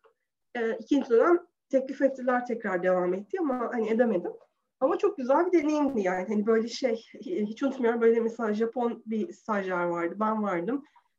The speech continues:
E, bir tane Nijeryalı bir stajyer vardı, Yunan bir stajyer vardı. Yani tam böyle şey, karma hani lig gibiydik yani. Hani böyle şey, espriler falan.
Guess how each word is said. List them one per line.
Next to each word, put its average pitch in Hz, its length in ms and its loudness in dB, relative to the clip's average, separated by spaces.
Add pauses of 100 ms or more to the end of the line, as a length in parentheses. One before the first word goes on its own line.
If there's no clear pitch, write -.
(140)
E, 208 100 0
bir 247 100 -6
tane 233 300 2
Nijeryalı 226 540 2
bir 196 80 -8
stajyer 180 500 -4
vardı, 170 340 -2
Yunan 226 340 0
bir 214 60 -2
stajyer 180 500 -4
vardı. 165 400 -6
Yani 269 300 2
tam 285 240 0
böyle 277 240 0
şey, 269 340 -2
karma 254 560 2
hani 262 240 -4
lig 285 180 -4
gibiydik 190 420 -10
yani. 175 140 0
Hani 208 240 0
böyle 208 260 0
şey, 226 240 -2
espriler 220 600 -4
falan. 254 280 -2